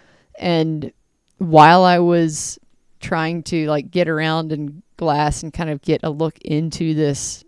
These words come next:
drainage, into this basin area, uh, when I was on my way back to my tent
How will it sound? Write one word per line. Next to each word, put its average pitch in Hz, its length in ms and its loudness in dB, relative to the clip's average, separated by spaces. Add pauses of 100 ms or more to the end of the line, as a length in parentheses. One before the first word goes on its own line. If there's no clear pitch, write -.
(240)
drainage, 156 840 -4
into 165 260 -6
this 135 200 -8
basin - 480 -2
area, 139 580 -4 (560)
uh, 156 200 -4
when 147 180 -6
I 156 80 -2
was 151 140 -6
on 170 140 -4
my 185 120 -2
way 160 220 0
back 156 280 -4
to - 120 -12
my 143 260 -8
tent - 380 -6